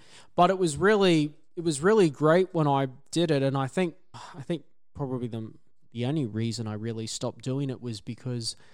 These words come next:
other things got in the way. You know, I started, you know, get some shows here and there. But the other thing was I, I had this little, uh, well, it could be powered by batteries, a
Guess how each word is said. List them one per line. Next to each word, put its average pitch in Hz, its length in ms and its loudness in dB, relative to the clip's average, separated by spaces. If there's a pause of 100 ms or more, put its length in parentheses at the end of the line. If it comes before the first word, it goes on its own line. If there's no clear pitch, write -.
(260)
other 143 220 -4
things 131 540 -8
got 135 320 -6
in 139 80 -8
the 127 60 -4
way. 135 600 0
You 131 180 -2
know, 113 220 -10
I - 20 -8
started, 117 480 -8 (320)
you 135 100 -18
know, 117 140 -12
get 127 240 -8
some 131 160 -8
shows 127 600 -4 (340)
here 170 260 4
and 151 160 2
there. 147 220 2
But 147 100 -4
the 160 120 4
other 208 200 4
thing 156 260 0
was 143 300 -2 (140)
I, 147 160 0
I 156 140 -2
had 220 340 -2
this 254 180 -6
little, 143 380 -4 (440)
uh, 123 100 -16 (360)
well, 139 320 0 (300)
it 131 140 -16
could 135 200 -6
be 117 220 -6 (260)
powered 127 320 -4
by 123 100 -2
batteries, 120 580 -4
a 113 200 -14